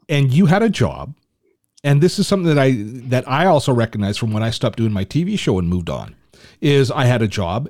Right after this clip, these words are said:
And I thought since I was busy and since the job filled that, filled that need in my life, that it would be easy to just find a new need as soon as I retired. And I was so wrong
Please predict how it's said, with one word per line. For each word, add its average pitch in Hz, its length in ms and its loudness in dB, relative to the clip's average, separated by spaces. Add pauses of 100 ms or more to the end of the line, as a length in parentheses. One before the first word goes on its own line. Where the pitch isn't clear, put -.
And 135 160 0
I 143 80 2
thought 156 380 -2
since - 260 -2
I 190 60 0
was 180 160 2
busy 131 320 0
and 107 100 -4
since 120 220 -8
the 120 100 -4
job 123 400 -2
filled 123 360 -2
that, 95 260 -4 (280)
filled 110 260 -2
that 98 180 -2
need 135 300 2
in 107 120 2
my 82 140 -6
life, 80 360 -12 (400)
that 151 160 4
it 170 60 2
would 156 140 2
be 156 180 -2
easy 143 220 0
to 185 80 -6
just 120 180 -4
find 110 300 -2
a 113 40 0
new 139 240 -2
need 95 460 -2
as 123 140 -4
soon 143 140 -2
as 123 100 0
I 127 40 2
retired. 123 560 -2
And 127 120 2
I 123 80 4
was 113 180 2
so 156 260 2
wrong 92 400 -2